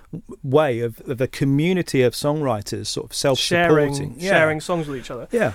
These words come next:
Speaker 2: But why do some worship songs travel and others don't? Beyond what we've just talked about, you know, i-, is this just a God thing that, that God kind of breathes on a song and then suddenly everyone's singing it?
Speaker 1: Oh, well, it's a profound question, isn't it? And I think,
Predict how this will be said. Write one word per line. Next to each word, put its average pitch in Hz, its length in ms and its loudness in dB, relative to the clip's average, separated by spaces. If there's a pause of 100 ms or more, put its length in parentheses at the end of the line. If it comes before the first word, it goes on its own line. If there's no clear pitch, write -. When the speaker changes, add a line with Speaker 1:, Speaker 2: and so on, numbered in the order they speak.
(120)
Speaker 2:
But 254 120 2
why 277 240 6
do 214 260 4
some 196 460 2
worship 147 420 2
songs 127 600 -2
travel 139 600 -2 (360)
and 165 100 4
others 139 240 0
don't? 110 340 -6
Beyond 214 380 4
what 175 140 -2
we've 151 100 -6
just - 220 -8
talked - 240 -6
about, 110 340 -8
you 170 60 0
know, 147 100 -2
i-, - 200 -10 (380)
is 190 140 0
this 226 180 0
just - 200 0
a 170 40 2
God 175 280 2
thing 240 260 0
that, 156 240 -2
that 160 220 -6
God 165 200 0
kind 165 200 -4
of 143 100 -8
breathes 156 240 0
on 151 100 -2
a 147 40 -6
song 156 260 -2
and 147 80 -2
then 156 80 -2
suddenly 151 400 -4
everyone's 156 480 0
singing 165 240 -4
it? - 140 -10 (920)
Speaker 1:
Oh, 135 40 4
well, 147 220 6
it's 123 100 -4
a 123 40 -8
profound 120 440 -2
question, 113 320 -4
isn't 110 180 -4
it? 95 100 -10
And 110 120 -4
I 120 40 -2
think, 117 400 -2